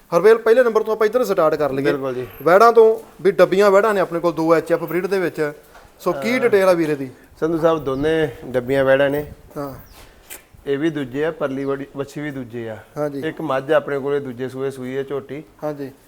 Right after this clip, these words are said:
Speaker 2: ਤਾਂ ਦੂਜੀ ਵੀ ਦੂਜੇ ਸੂਏ ਸੂਈ ਆ।
Speaker 1: ਠੀਕ ਆ ਜੀ।
Speaker 2: ਤਾਂ ਆਪਾਂ ਇਹਨਾਂ ਦੀ ਡਿਟੇਲ ਆ ਜਿਹੜੀ ਸਾਰਿਆਂ ਦੀ ਕੱਲੀ ਕੱਲੀ ਜਿਹੜੀ ਸਾਂਝੀ ਕਰ ਦਿੰਨੇ ਆ।
Speaker 1: ਆਹ, ਲਓ ਜੀ। ਸੋ ਬਾਈ ਹਰਵੇਲ, ਅਹ, ਪਹਿਲੇ ਨੰਬਰ ਤੋਂ ਇਸ ਵੈੜ ਦੀ ਗੱਲ ਕਰ ਲਈਏ, ਸੂਆ ਤੇ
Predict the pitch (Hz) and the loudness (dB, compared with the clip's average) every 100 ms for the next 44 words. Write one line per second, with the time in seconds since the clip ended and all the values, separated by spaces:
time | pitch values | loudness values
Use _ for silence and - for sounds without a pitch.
0 | - 139 131 123 139 143 127 113 117 120 | -10 -8 -8 -10 -10 -8 -10 -8 -8 -4
1 | 117 117 107 95 87 82 _ - 147 123 | -4 -6 -10 -12 -16 -18 _ -12 -10 -10
2 | 110 107 _ - 127 127 127 135 131 131 | -18 -20 _ -6 -2 -2 -2 -2 -2 -4
3 | 123 120 120 127 127 120 127 120 120 123 | -6 -6 -2 0 0 -2 -6 -6 -6 -4
4 | 127 127 131 131 123 123 120 120 120 117 | -6 -8 -8 -8 -8 -10 -10 -10 -8 -8
5 | 123 117 110 110 127 139 - 156 156 - | -8 -10 -10 -12 -12 -14 -10 -4 -4 -6
6 | _ _ _ _ _ _ _ _ _ _ | _ _ _ _ _ _ _ _ _ _
7 | 135 156 165 139 131 - - - - 165 | -4 2 2 0 -10 -18 -20 -16 -4 0
8 | 175 202 208 226 233 233 226 180 180 190 | 2 2 4 6 6 4 2 2 4 2
9 | 214 220 202 190 202 214 196 190 190 196 | 2 2 0 -2 -2 -2 -2 -2 2 0
10 | 196 190 175 175 175 180 196 185 190 180 | 2 0 0 2 0 2 0 0 0 6
11 | 196 202 208 | 8 8 6